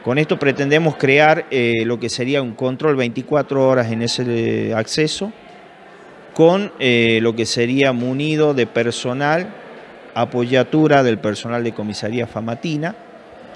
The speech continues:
como así también, eh, agregar lo que sería el medio de movilidad, unidad móvil, eh, y una mo-, y una motocicleta también para ese sector. Hacer recorrido de animales sueltos y todo lo que preocupa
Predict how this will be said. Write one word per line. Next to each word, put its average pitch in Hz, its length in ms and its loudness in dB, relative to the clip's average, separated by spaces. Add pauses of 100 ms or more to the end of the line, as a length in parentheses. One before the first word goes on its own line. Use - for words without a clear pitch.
(140)
como 143 200 2
así 139 220 -2
también, 139 640 2
eh, 101 960 -2 (400)
agregar 120 480 2
lo 127 160 -2
que 107 80 -4
sería 113 320 -4
el 110 80 -2
medio 120 260 0
de 110 60 0
movilidad, 98 580 -4 (760)
unidad 107 360 2
móvil, 139 480 0 (400)
eh, 90 640 -8
y 123 160 0
una 127 180 0
mo-, 117 240 -2 (100)
y 120 120 -2
una 131 100 -2
motocicleta 120 680 -2
también 107 320 -2
para 104 140 -2
ese 101 180 -6
sector. 98 480 -6 (340)
Hacer 104 300 -2
recorrido 113 400 2
de 104 100 4
animales 107 400 0
sueltos 127 720 0
y 110 60 -10
todo 180 260 -2
lo 139 140 0
que 113 120 -2
preocupa 110 760 2